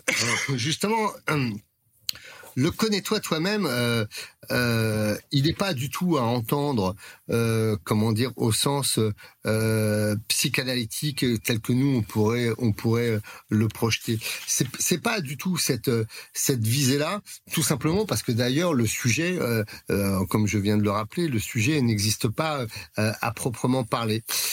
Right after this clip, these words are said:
Le connais-toi toi-même, c'est, euh,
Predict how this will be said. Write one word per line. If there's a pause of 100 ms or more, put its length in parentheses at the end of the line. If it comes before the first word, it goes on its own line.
(760)
Le
connais-toi
toi-même,
c'est, (320)
euh,